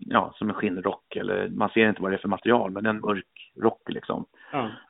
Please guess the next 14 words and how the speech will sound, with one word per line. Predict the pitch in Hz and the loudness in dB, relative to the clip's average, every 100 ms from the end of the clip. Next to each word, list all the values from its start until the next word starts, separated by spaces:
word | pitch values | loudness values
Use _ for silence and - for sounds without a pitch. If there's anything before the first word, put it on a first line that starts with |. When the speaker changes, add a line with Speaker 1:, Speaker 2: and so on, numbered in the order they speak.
| _ | _
Speaker 1:
Och | 113 - | 2 6
jag | 110 | 6
visade | 151 113 143 175 | 6 6 6 6
den | 120 104 104 | 4 2 2
teckningen | 107 - 107 95 90 | 0 0 -4 -4 -6
för | 95 | -6
Christer | 101 - | -4 -2
Lindar | 104 101 98 135 104 | -2 -2 0 0 0
och | 104 107 | 0 0
han | 113 | 0
frågade | 113 151 131 123 | 0 0 0 0
mig, | 107 | 0
"Ja, | 120 170 | -2 -2
men | 165 156 | -4 -6